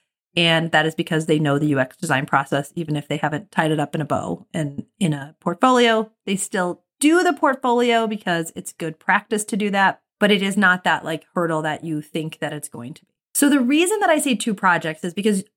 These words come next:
I know that when you get those two projects, you're still not really gonna feel job ready. And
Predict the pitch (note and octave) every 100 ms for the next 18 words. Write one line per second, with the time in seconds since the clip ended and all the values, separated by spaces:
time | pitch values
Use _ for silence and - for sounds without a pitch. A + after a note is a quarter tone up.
0 | - G3 A3 B3 A3 G3+ F#3+ F#3 F3 G3
1 | B3 B3+ B3 A3 F#3 F3+ F3+ E3+ - F#3+
2 | F#3 E3+ E3+ - E3 D#3+ D#3+ D#3+ D#3 D3+
3 | D3+ D3+ C#3+ C#3+ F#3 A#3+ A#3+ _ _ -
4 | G#3+